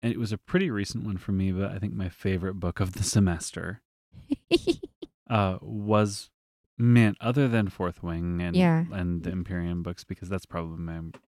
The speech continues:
Speaker 1: my true favorite. But since we're talking about that at the end, my other favorite book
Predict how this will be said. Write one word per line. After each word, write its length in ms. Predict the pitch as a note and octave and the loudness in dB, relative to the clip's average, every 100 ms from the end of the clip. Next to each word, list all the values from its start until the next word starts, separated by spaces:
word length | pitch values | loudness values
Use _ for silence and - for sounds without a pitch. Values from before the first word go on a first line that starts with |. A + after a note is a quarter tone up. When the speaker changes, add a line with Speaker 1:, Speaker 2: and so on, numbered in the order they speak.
| _ | _
Speaker 1:
my 120 | F2 | -8
true 220 | E2+ - E2 | -6 -6 -8
favorite. 400 | D2 E2 F#2+ - _ - | -8 -8 -8 -10 _ -10
But 200 | G2+ C#2 | -8 -6
since 220 | G2 F2 | -8 -8
we're 60 | F2 | -6
talking 280 | D#2+ D#2+ | -6 -6
about 180 | E2 D#2+ | -6 -6
that 120 | D2 | -8
at 140 | C#2 - | -12 -8
the 100 | E2+ | -6
end, 240 | E2 E2 _ _ _ - | -6 -8 _ _ _ 0
my 220 | G#2 G#2 | 0 0
other 460 | A2 A2+ A2+ G#2 | 2 4 4 0
favorite 440 | E2+ F#2 D#2+ E2 E2 | -2 -6 -6 -8 -8
book 220 | D#2+ | -10